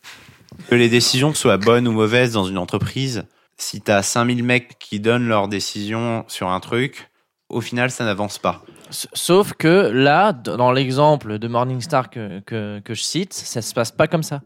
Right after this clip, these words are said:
Speaker 2: C'est-à-dire que chaque collaborateur, au final, a une idée et pe-, se permet d'imaginer, chose que tu peut-être, peut-être tu ne fais pas aujourd'hui parce que t'as un chef qui donne des lignes directrices. Là, il y a pas de ligne directrice. Et donc, du coup, chacun a un projet et derrière doit monter un dossier et prouver qu'il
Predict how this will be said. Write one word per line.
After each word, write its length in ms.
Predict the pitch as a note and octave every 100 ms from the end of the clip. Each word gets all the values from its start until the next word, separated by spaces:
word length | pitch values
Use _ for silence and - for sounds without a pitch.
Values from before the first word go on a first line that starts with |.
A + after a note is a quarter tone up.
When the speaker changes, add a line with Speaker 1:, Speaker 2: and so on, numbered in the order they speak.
| _ _ _
Speaker 2:
C'est-à-dire 260 | B2 B2+
que 120 | - A#2
chaque 320 | - G#3+ -
collaborateur, 800 | G3 D3+ C#3 B2 A2+ A2+ C#3+ A2+
au 80 | B2+
final, 480 | C#3 A#2 B2+ D3+ - -
a 140 | B2+
une 160 | D3+ F3
idée 320 | C3+ C#3+ F#3 - - - _ _ _
et 80 | C3+
pe-, 280 | - - G3
se 160 | - -
permet 320 | D3 F#3 F#3+ G3+
d'imaginer, 580 | F#3 E3 D3+ D3 F#3+ G#3+
chose 280 | - E3+ E3
que 100 | D3+
tu 180 | -
peut-être, 420 | C#3 D#3 D3 D3+ -
peut-être 280 | D3 E3 E3
tu 120 | C3+
ne 80 | C3+ -
fais 160 | D#3
pas 160 | - E3
aujourd'hui 340 | D3 C#3+ D3+
parce 140 | D3+ B2
que 80 | C#3+
t'as 140 | B2
un 80 | B2
chef 240 | C#3+ D#3
qui 100 | -
donne 140 | B2 B2+
des 80 |
lignes 120 | C#3 C#3
directrices. 440 | B2 A#2 G3 G3
Là, 80 | F#3
il 60 |
y 40 | D#3+
a 40 |
pas 160 | - G3+
de 60 | F3+
ligne 140 | G3
directrice. 460 | D#3 C#3 - C3 -
Et 20 |
donc, 140 | D3
du 80 | D3+
coup, 120 | E3+
chacun 440 | A3+ - G#3 - A3
a 140 | E3
un 100 | D3+
projet 500 | D3+ - E3+ D#3 A3
et 60 | D3
derrière 320 | C#3+ C#3+ G3
doit 140 | D#3+ C3+
monter 280 | E3 E3+ F#3
un 120 | D3
dossier 420 | B2+ - D#3+ -
et 40 |
prouver 340 | C3+ D#3+ D#3 A3
qu'il 240 | E3 F#3+